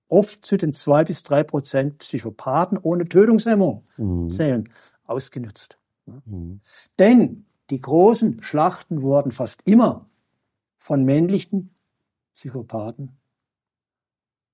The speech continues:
Speaker 1: ange-, angeleiert und durchgeführt. Weil bei Napoleon weiß man es zum Beispiel genau, der hat also das ganz klar gesagt, der ging aufs
Speaker 2: Mhm.
Speaker 1: Schlachtfeld, da sind die alle verblutet, da hat er gesagt, „Na und?“
Speaker 2: Mhm.
Speaker 1: Ne? Das sind ja
Speaker 2: Mhm.
Speaker 1: keine Menschen.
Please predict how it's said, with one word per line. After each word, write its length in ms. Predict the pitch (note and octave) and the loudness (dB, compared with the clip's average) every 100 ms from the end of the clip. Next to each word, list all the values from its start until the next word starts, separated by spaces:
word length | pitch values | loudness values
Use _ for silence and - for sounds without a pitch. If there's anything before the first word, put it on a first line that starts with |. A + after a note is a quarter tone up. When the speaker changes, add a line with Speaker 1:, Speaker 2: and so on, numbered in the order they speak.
| _ _ _ - | _ _ _ -6
Speaker 1:
ange-, 340 | E3+ E3+ F3+ | 0 0 0
angeleiert 840 | C#3 F3+ F#3+ F3 E3+ F3+ F3 - _ | 0 2 4 6 4 4 -2 -10 _
und 180 | C3 C#3 | -10 -2
durchgeführt. 560 | D#3+ - C#3 C#3 A2 | -2 -2 -8 -6 -6
Weil 80 | A#2+ | -4
bei 80 | A#2+ | -4
Napoleon 540 | A#2+ - D3+ F3+ F#3 D#3+ | -4 0 4 4 4 4
weiß 220 | D#3+ E3 | 2 0
man 80 | C#3+ | -8
es 80 | |
zum 100 | - D3 | -2 0
Beispiel 260 | C#3+ C#3+ | 0 -2
genau, 380 | C#3 B2+ B2 F3 | -2 0 2 2
der 180 | F#3+ C3+ | 2 0
hat 140 | C#3+ | 0
also 120 | C#3+ A#2+ | -2 -4
das 160 | A#2+ | -8
ganz 220 | A#2 A#2+ | -8 -8
klar 200 | - D#3 | 0 0
gesagt, 360 | F3 E3+ G3 F#3 | 0 2 2 2
der 60 | D#3 | -2
ging 120 | D#3+ | -4
aufs 80 | G2 | -2
Speaker 2:
Mhm. 40 | |
Speaker 1:
Schlachtfeld, 460 | D3+ - - F#3+ E3+ | -2 -2 0 0 0
da 60 | |
sind 140 | E3+ E3 | -2 0
die 100 | D#3+ | 2
alle 220 | E3 D#3 | 2 2
verblutet, 580 | D#3 D3 D#3 F3 F3+ D#3+ | -2 2 4 4 2 -4
da 40 | |
hat 60 | D#3 | -8
er 40 | |
gesagt, 200 | - D3 | -6 -4
„Na 140 | D3 F#3 | -2 -2
und?“ 340 | F3+ F#3 - _ _ - | -2 -2 -8 _ _ -4
Speaker 2:
Mhm. 400 | G#2 F#2+ F2+ G#2+ | 0 2 0 -2
Speaker 1:
Ne? 180 | F#3 - _ _ - | -6 -10 _ _ -4
Das 80 | |
sind 80 | G2+ | 0
ja 60 | F3 | 2
Speaker 2:
Mhm. 60 | |
Speaker 1:
keine 220 | F3 F3+ F3 | 2 2 2
Menschen. 460 | D#3 F3 - - | 2 -2 -4 -12